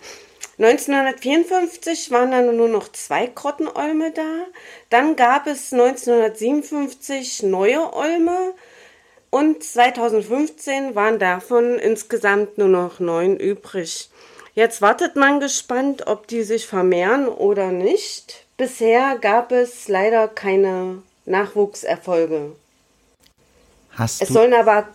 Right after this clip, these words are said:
Speaker 1: keine neuen mehr hergebracht werden. Das heißt, wenn die jetzt aussterben, sind sie weg, leider.
Speaker 2: Hast du schon mal einen Grottenolm gesehen?
Speaker 1: Leider nicht.
Speaker 2: Leider nicht.
Speaker 1: Ich gehe immer gerne in die Höhlen. Ich suche immer, bisher noch nicht.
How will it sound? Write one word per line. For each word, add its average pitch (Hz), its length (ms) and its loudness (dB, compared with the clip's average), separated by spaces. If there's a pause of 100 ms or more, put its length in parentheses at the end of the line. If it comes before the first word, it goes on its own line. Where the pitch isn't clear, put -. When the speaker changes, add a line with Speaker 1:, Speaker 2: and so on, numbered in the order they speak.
(180)
Speaker 1:
keine 226 320 4
neuen 214 340 4
mehr 214 140 2
hergebracht 190 840 -4
werden. 170 240 0
Das 180 180 -4
heißt, 190 300 0
wenn 208 160 4
die 208 60 4
jetzt 196 260 2
aussterben, 185 600 -2
sind 180 240 0
sie 175 160 -10
weg, - 220 -10 (160)
leider. 147 340 -4 (320)
Speaker 2:
Hast - 220 -4
du 110 60 -6
schon 104 200 -4
mal 101 160 2
einen 92 160 2
Grottenolm 92 800 0
gesehen? 90 580 0 (480)
Speaker 1:
Leider 151 400 2
nicht. 139 720 -4 (120)
Speaker 2:
Leider 160 300 -10
nicht. - 100 0
Speaker 1:
Ich - 200 -4 (140)
gehe 220 280 6
immer 277 260 4
gerne 269 520 2
in 247 140 2
die 247 160 0
Höhlen. 247 500 2
Ich - 180 -8
suche 220 320 -4
immer, 202 400 0 (180)
bisher 175 380 -6
noch 165 260 -2
nicht. 165 340 -8